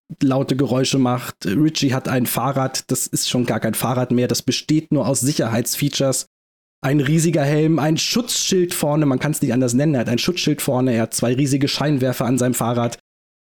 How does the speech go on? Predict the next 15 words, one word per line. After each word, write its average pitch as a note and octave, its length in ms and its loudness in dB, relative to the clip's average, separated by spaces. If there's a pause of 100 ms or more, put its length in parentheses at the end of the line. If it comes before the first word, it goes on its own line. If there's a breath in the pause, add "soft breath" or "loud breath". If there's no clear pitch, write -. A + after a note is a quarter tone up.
(400)
Meine D3 420 2
Herren, E3+ 480 2
äh, G#2+ 300 -4 (680)
die F3+ 180 0 (220)
Kinder E3+ 420 2
lästern D3+ 520 2
über C#3+ 240 2
ihn, D3 800 2
die D3+ 140 0
Eltern D3 420 2
sind C3+ 180 0
so C#3+ 100 0
ein C#3 100 2
bisschen, C3+ 640 0 (440)
ja, A#2 280 0